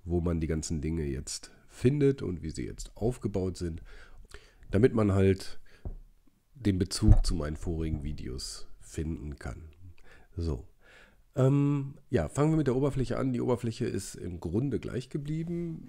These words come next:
Äh, wir haben hier unsere Registerkarten, wir haben hier unser Side-Menü. Äh, dort hat sich im Detail halt nur einiges geändert. So, was als erstes auffällt eventuell ist hier, wenn man dieses Menü einklappt,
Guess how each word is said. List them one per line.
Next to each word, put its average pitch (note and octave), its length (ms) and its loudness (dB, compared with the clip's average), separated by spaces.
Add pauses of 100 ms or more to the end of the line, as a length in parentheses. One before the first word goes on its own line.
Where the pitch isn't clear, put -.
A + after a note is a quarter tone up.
Äh, G2 600 -4
wir F2+ 100 -4
haben G2 200 -6
hier G#2 480 -2 (100)
unsere E2+ 540 -6
Registerkarten, G2+ 800 -8
wir E2 100 -6
haben D#2 160 -8
hier D#2+ 160 -6
unser C2+ 240 -10
Side-Menü. F#2 600 -6 (500)
Äh, E2+ 400 -2 (240)
dort E2+ 420 0 (120)
hat D#2 180 -6
sich - 160 -6
im D2+ 100 -4
Detail D2 460 -4
halt D2+ 220 -6
nur D#2 180 -6
einiges C#2+ 400 -10
geändert. - 420 -12 (340)
So, D#2 300 -4
was G2+ 160 -6
als G#2+ 160 -2
erstes D#3 400 -2
auffällt C3 520 0
eventuell A2+ 600 0
ist - 380 -2
hier, A2 400 -2
wenn G#2 100 -2
man G2+ 240 0
dieses F#2 300 -4
Menü F2 340 -2
einklappt, - 800 -10